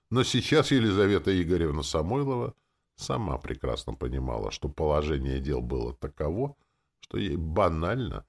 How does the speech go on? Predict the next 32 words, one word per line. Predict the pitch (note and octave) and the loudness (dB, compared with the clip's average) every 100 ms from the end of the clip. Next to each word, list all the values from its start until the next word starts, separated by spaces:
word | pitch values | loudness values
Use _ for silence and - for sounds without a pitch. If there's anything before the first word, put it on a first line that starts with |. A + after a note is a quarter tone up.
| _ _ | _ _
да | - C3 | 2 4
и | C3 | 6
просто | B2+ A#2+ - A2+ | 6 4 4 2
необходимо | G#2+ G#2 - A2+ F#2+ A#2 G#2 | 4 2 2 2 2 2 0
все | D#2 F2 | 0 0
же | D#2+ | 2
выяснить | F2 G#2 E2 - C#2+ C#2+ | 2 2 0 -2 -6 -4
все | D2+ | -4
происходящее. | - C2+ C#2 F2 D2+ A#1+ - A#1 A1 _ _ _ _ _ - | -2 -6 -2 -2 -2 -4 -6 -8 -8 _ _ _ _ _ -6
Только | C#2 - C#2+ - _ _ _ | -6 -4 -6 -8 _ _ _
как | - C#2+ - | -6 -6 -4
это | C#2 - E2+ | -8 -6 -6
сделать? | F2 A#2+ - - _ _ _ _ _ _ - | -4 -6 -6 -10 _ _ _ _ _ _ 4
Раздраженно | A2+ A2+ A2+ B2 A#2 D3 D3 B2+ | 6 6 6 6 6 4 2 0
принявшись | - A2 G2 F2 F2 - | 0 -2 0 -2 -4 0
ходить | G2 F2+ F2+ - | 0 2 0 0
по | E2 | -2
всему | - F2+ D#2+ D2 | 0 -2 0 -2
периметру | F2+ D2+ D2 C#2 C2 B1 | -2 0 0 -2 -4 -6
своего | - C#2+ C2 B1 | -4 -2 -2 -4
кабинета, | B1+ B1+ C#2+ F2 D3 D3 - F2 | -6 -6 -4 -4 -4 -4 -4 -2
девушка | E2+ C3+ A#2+ - E2+ | 0 2 0 -2 -4
тихо | - F#2+ F#2+ | -2 -2 0
ругалась | D#2+ D#2 E2 C#2+ C2 | 0 0 0 0 -2
про | - C2+ | -6 -8
себя, | - D#2 C#2+ F#2+ - _ _ _ | -4 -4 -2 -2 -4 _ _ _
стараясь | - D2 C#2 C#2+ C#2 - | -6 -2 2 2 0 -2
не | C#2 | -4
терять | E2 D#2 D#2 C#2+ | 0 0 0 -2
над | - - | -8 -2
собой | D2+ C#2 A#1 | -2 0 -4
контроля, | - C#2 C#2+ B1+ G#1+ G1+ | -4 -4 -2 -4 -4 -8